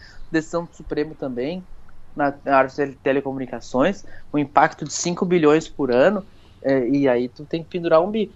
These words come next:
Mas é, o, é, é, é, às vezes a prioridade é política, né? A política, a política é isso. Quando a gente fala de política, ah, às vezes, é, fica parecendo que é só o jogo, a trama, a eleição, o partido. Política é um governante eleito pela, pelo povo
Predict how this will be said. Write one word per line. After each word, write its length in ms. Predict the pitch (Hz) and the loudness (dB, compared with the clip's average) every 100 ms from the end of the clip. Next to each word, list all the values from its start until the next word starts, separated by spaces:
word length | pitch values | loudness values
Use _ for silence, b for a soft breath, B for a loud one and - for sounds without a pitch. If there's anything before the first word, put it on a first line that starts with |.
| b | b
Mas 200 | 156 156 | 4 4
é, 140 | 165 202 | 6 4
o, 160 | 277 | 4
é, 60 | 233 | 2
é, 560 | 214 226 294 226 277 - - | 2 0 -4 -10 -10 -14 -16
é, 280 | 117 117 104 110 - 110 135 - | -12 -10 -10 -14 -14 -12 -12 -2
às 260 | 135 131 127 | 0 0 0
vezes 240 | 175 226 | 0 2
a 80 | 254 | 0
prioridade 480 | 214 185 160 160 202 | 2 2 4 2 2
é 40 | |
política, 500 | - 285 233 - 151 | -4 -2 -2 -2 -4
né? 220 | 139 135 | -2 -2
A 200 | 107 101 | -4 -6
política, 480 | 104 139 151 - - B B | -4 -4 -4 -6 -20 B B
a 100 | - | -2
política 480 | - 170 220 - 330 | -2 0 -2 0 2
é 60 | 285 | 4
isso. 380 | 247 - - 131 | 4 -2 -14 -8
Quando 160 | 156 147 | -6 -4
a 40 | |
gente 220 | 175 - | -6 0
fala 220 | 190 185 | 6 6
de 100 | 175 | 4
política, 640 | 165 139 123 165 196 - 175 b b b - | -2 -4 0 0 -2 -10 -12 b b b 2
ah, 300 | 143 139 131 | 2 4 0
às 160 | 123 | 0
vezes, 360 | 139 160 156 - | -4 -4 -8 -6
é, 320 | 170 165 156 - - - - | -2 -2 -4 -10 -20 -20 -10
fica 180 | - | -6
parecendo 400 | 170 165 151 185 | 2 2 2 -4
que 80 | 170 | -4
é 40 | 170 | 0
só 220 | 180 190 | 2 2
o 60 | 139 | 2
jogo, 400 | 123 175 175 147 | 2 4 4 0
a 60 | |
trama, 420 | - 139 143 170 | -2 2 4 4
a 40 | 135 | 2
eleição, 500 | 135 131 - 135 147 | -2 -4 -4 -4 -4
o 40 | |
partido. 540 | - 123 - 165 151 - b b - | -8 -10 -6 -6 -6 -10 b b -8
Política 600 | 143 143 240 247 - 247 | -2 0 0 -2 4 6
é 180 | 175 151 | 8 6
um 100 | 147 | 4
governante 680 | 147 147 139 135 180 220 175 | -2 0 0 0 0 -2 -6
eleito 300 | 139 123 - | -4 -6 -6
pela, 180 | 127 | -8
pelo 240 | 117 117 113 | -6 -10 -12
povo 420 | - 165 208 | -2 0 0